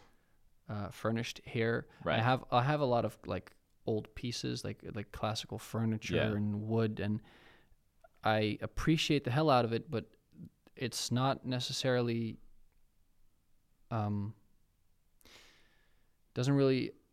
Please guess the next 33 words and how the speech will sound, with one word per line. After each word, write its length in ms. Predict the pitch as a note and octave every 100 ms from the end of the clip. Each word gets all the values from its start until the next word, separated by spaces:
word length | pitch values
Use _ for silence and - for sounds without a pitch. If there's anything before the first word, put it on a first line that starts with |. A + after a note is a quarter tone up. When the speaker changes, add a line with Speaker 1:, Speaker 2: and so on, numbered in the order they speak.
| -
Speaker 1:
add 360 | B2+ A#2 A2 -
to 140 | A2+
a 20 |
minimal 420 | G#2+ A#2 A2+ G#2+ G2+
lifestyle. 640 | G#2+ A2 - - - - - -
Speaker 2:
No. 360 | - E2+ B1 - _ - - - _ _ _ _ _ _ _ _ _ _ _ _ _ _ _ -
Speaker 1:
Buying 320 | C#3 B2+ C#3
art, 440 | B2+ D#3 B2 - - - _ _ _ -
finding 380 | - A2+ A#2
art, 380 | F2+ G#2+ A2 - -
like, 160 | A2+ F2+
Speaker 2:
Yeah. 160 | D2
Speaker 1:
put, 220 | - A#2
like, 180 | C3+ A#2+
that 480 | C#3 D#3+ - B2 -
doesn't, 240 | C3 B2 A2+
uh, 180 | G#2 -
not 240 | C3 C#3
very 160 | B2+ C3
minimal 360 | B2 C3 A#2 -
either. 320 | D3+ C3+ D#2+
Speaker 2:
No. 320 | F#2 E2+ A1+ -
Speaker 1:
But 320 | C#3 C#3 - - -
just 240 | C#3+ C3+ -
putting 240 | D3+ C#3
the 80 | A#2
screens 420 | - - G3 E3
there 380 | G#2+ G2 G2 A#2+ -
and 120 | C3
then 80 | A#2+
swapping 380 | A#2 B2 A#2+ B2
them 100 | A#2
out, 240 | A#2 A2